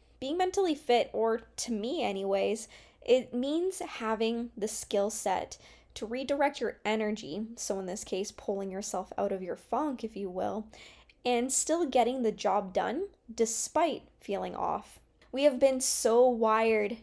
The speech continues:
to instantly react to an emotion where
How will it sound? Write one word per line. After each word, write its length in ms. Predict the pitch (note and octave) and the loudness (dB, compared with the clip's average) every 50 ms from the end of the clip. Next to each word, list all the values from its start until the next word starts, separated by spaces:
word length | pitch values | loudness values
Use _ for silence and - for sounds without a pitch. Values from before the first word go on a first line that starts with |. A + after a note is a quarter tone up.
| - - | -12 -12
to 280 | - - B3 A3+ A3 - - | -6 -4 -2 -2 -2 -2 -4
instantly 640 | A3 A#3 A#3+ - - - A#3 A3 A3 A3 G#3+ G#3 | -4 -4 -4 -6 -8 -8 -8 -6 -6 -4 -6 -4
react 640 | G#3+ G3+ G#3 G3 G#3 A3 G3+ G#3+ - - - - - | -4 -4 -2 -2 -2 -2 -2 -4 -8 -12 -12 -12 -10
to 160 | - - G#3 | -6 -4 -4
an 80 | G3+ G#3 | -4 -4
emotion 840 | F#3+ G3 F#3+ F#3 F#3+ G3 A3 - - - - - - G#2+ G#3 B3 A3+ - - - - - - - - | -4 -6 -6 -4 -2 -2 -4 -4 -6 -6 -6 -6 -6 -8 -8 -8 -10 -14 -20 -20 -20 -20 -20 -20 -14
where 640 | - G3 G3 A#3 A#3 A3+ A3+ A3+ A3 G#3+ A3 A3+ A3 | -8 2 4 4 6 6 4 4 4 2 2 0 -4